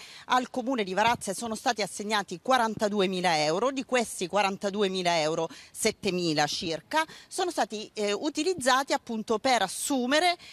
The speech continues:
eh, questi a tempo determinato, questi vigilantes, che ora esterni, privati, che ora vi presento, sono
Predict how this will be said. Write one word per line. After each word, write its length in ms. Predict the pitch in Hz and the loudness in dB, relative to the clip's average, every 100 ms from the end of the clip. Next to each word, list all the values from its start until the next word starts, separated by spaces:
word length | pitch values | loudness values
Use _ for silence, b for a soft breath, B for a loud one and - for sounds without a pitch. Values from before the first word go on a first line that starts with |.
| B | B
eh, 240 | 220 220 | 2 2
questi 400 | - 294 247 - | 2 2 0 -2
a 60 | 185 | -2
tempo 280 | - 226 208 | 0 -2 0
determinato, 760 | 214 320 349 339 185 202 277 | 0 0 0 0 2 0 -2
questi 340 | 262 214 - 220 | -2 -2 -2 -4
vigilantes, 840 | 202 175 190 165 170 - 185 - 202 | -4 0 2 2 2 -4 -6 -8 -4
che 100 | 277 | 0
ora 280 | 247 185 - | 2 0 -2
esterni, 640 | 180 - 185 156 170 233 | -8 0 2 2 0 -2
privati, 460 | 247 175 143 139 247 | -2 2 2 0 0
che 120 | 254 | 2
ora 100 | 202 | 2
vi 160 | 185 - | 2 0
presento, 580 | 233 - 170 160 277 | -2 2 2 2 -4
sono 300 | 269 202 185 | -2 -2 -4